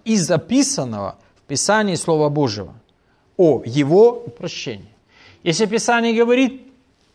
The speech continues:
«Если будешь устами исповедовать и сердцем веровать, то спасён». Если вы это сделали, всё, воспринимайте себя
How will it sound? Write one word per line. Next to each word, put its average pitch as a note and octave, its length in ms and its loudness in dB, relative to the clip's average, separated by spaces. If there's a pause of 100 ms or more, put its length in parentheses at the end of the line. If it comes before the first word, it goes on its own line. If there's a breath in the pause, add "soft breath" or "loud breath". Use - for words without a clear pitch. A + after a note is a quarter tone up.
(260)
«Если E3+ 440 0
будешь A3 320 0
устами G#3+ 360 0
исповедовать G#3 600 -2
и G3+ 40 -2
сердцем G3 440 -2
веровать, G3 340 0
то F#3 120 -6
спасён». F#3 580 -4 (560 soft breath)
Если G#3+ 360 0
вы B3 120 4
это A#3+ 180 2
сделали, G#3 640 2 (140)
всё, A3 480 2
воспринимайте G#3+ 1200 0
себя E3+ 720 -4